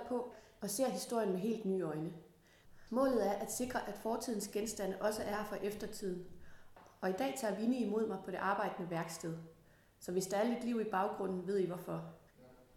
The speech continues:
Vinnie vil fortælle mig om lavtryksvarmebordet og baggrunden for sit daglige arbejde.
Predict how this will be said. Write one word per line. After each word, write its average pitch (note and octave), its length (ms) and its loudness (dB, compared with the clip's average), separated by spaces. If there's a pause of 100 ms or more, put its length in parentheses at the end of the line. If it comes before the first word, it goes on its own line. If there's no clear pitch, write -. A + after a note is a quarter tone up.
(520)
Vinnie C4+ 280 6
vil C#4 120 -2
fortælle A#3+ 340 -2
mig G#3+ 100 0
om F#3+ 140 -4
lavtryksvarmebordet F3 1200 -2 (100)
og E3+ 80 -4
baggrunden F3+ 520 2
for F#3+ 100 -6
sit F3 220 -6
daglige F#3 320 2
arbejde. E3+ 460 0